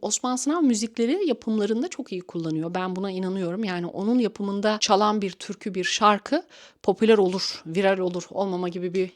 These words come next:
ihtimali yoktur. İlk bölümün biliyorsunuz Tahir'le Nefes'in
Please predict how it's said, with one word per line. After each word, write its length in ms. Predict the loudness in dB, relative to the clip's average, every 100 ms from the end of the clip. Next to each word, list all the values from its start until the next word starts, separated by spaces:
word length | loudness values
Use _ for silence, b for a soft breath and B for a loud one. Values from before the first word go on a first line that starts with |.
| -14
ihtimali 480 | -12 -8 -6 -4
yoktur. 360 | -2 -4 -6 -8
İlk 200 | -6 -2
bölümün 340 | 0 4 4 4
biliyorsunuz 500 | 4 2 2 -2 -4
Tahir'le 800 | 0 2 4 4 4 4 2 2
Nefes'in 600 | -4 -2 0 4 2